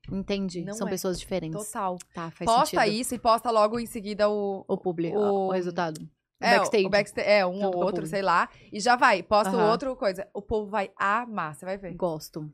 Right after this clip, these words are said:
Speaker 2: Você vai ver. E anota, faz um print, você vai começar hoje.
Speaker 1: <laughs>
Speaker 2: Vamos fazer um desafio, aquela, mas eu não pago mais, vou ficar falida
Speaker 1: Eu
Speaker 2: quando
Speaker 1: tenho
Speaker 2: eu começar
Speaker 1: dois
Speaker 2: ali.
Speaker 1: seguidores no TikTok,
Speaker 2: Não,
Speaker 1: só.
Speaker 2: mas é sério, posta, <laughs>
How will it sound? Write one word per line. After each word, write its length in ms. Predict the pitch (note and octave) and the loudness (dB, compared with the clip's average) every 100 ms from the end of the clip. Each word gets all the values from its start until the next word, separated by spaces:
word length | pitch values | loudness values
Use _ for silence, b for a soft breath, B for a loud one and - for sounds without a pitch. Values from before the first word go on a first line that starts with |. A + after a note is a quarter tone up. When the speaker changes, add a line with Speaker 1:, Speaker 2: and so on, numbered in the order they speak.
| _ | _
Speaker 2:
Você 100 | A#3 | 0
vai 100 | C4 | 0
ver. 120 | A#3+ | 0
E 80 | A#3+ | 0
anota, 480 | A#3 A#3 A#3+ C4+ - | 2 6 4 4 -6
faz 240 | - A3+ B3 | -2 0 0
um 80 | D4+ | -6
print, 480 | A3+ F3+ F3+ - | -6 -6 -8 -12
você 80 | G3 | -6
vai 80 | G3+ | -6
começar 300 | G3+ G3+ A3 | -4 -8 -8
hoje. 240 | A#3 D3+ - | -8 -6 -4
Speaker 1:
<laughs> 880 | - - C4 - - D4+ D4+ B3+ | -2 2 0 2 8 8 8 0
Speaker 2:
Vamos 0 | |
fazer 180 | G3+ C#4+ | 2 2
um 60 | A3 | 4
desafio, 400 | - F#3 A#3+ G3+ | 2 2 0 2
aquela, 200 | F#3 F3+ | 2 2
mas 140 | G#3 | 0
eu 60 | F#3+ | -2
não 80 | G3 | 0
pago 240 | G3 G#3 | 0 0
mais, 260 | A3+ F#3 F#3+ | -4 -6 -4
vou 120 | - | 2
ficar 260 | E4 G3 F#3 | 4 4 0
falida 380 | - G#3+ A#3 G#3 | 0 2 2 4
Speaker 1:
Eu 60 | B3 | 6
Speaker 2:
quando 40 | |
Speaker 1:
tenho 120 | C#4 | 8
Speaker 2:
eu 40 | D4+ | 10
começar 140 | C#4+ | 12
Speaker 1:
dois 140 | C#4 D4 | 12 12
Speaker 2:
ali. 40 | |
Speaker 1:
seguidores 460 | D#4 B3+ A#3 A3 G#3 | 10 6 8 8 6
no 100 | G#3 | 4
TikTok, 560 | A3 G#3 G#3+ F3 D#3+ F3 | 0 -2 0 -2 -2 -2
Speaker 2:
Não, 180 | D#4+ | 2
Speaker 1:
só. 60 | E4+ | 4
Speaker 2:
mas 260 | C4+ A3+ G3+ | 4 0 0
é 100 | A#3 | 0
sério, 380 | C4 C#4+ A3 F#3 | 2 6 6 6
posta, 560 | - G#3 G3+ - A#3+ C#4+ | 6 8 8 4 2 2
<laughs> 420 | A3 A3+ - | -2 -6 -6